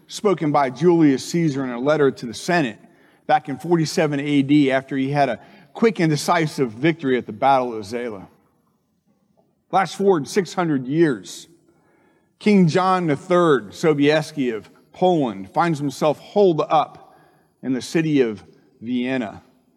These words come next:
with a Turkish army surrounding him. Not knowing what to do, he leans on God, and then he leads his men into battle and has a quick and decisive victory over the Turk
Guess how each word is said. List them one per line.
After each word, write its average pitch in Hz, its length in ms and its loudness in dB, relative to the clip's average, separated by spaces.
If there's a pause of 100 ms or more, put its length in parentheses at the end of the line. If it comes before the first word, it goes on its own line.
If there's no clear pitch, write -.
(180)
with 139 140 0
a 127 40 2
Turkish 170 460 -2
army 151 300 0
surrounding 120 580 -8
him. 104 220 -20 (1080)
Not 160 220 -2
knowing 175 240 4
what 156 200 0
to 143 60 -12
do, 185 220 6
he 147 120 4
leans 175 400 2
on 139 300 0
God, 143 400 0
and 143 140 -4
then 165 80 2
he 143 100 0
leads 147 300 2
his 131 160 -6
men 151 180 0
into 131 220 -2
battle 135 520 0 (600)
and 135 120 -2
has 156 380 0
a 135 80 2
quick 170 380 -2
and 127 100 -2
decisive 139 520 -2
victory 131 440 -2
over 117 220 -6
the 110 100 -12
Turk - 380 -4